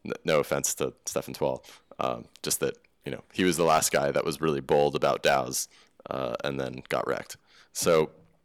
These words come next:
uh, the, the game theory is pretty simple, right? So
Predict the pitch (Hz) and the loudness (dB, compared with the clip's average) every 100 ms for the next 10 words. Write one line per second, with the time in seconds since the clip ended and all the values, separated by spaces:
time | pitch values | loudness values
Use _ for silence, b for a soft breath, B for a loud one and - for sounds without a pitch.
0 | _ _ _ - - 90 80 98 - 104 | _ _ _ -20 -4 -2 0 -2 -2 2
1 | 120 175 175 127 120 104 95 87 b b | 4 4 2 2 6 6 6 2 b b
2 | b _ _ 101 95 90 85 - - - | b _ _ 6 6 6 4 2 2 0
3 | _ - 170 175 - - 76 - 50 - | _ 0 2 4 2 2 2 0 -2 2
4 | 78 - - 127 107 104 | 2 2 4 8 8 6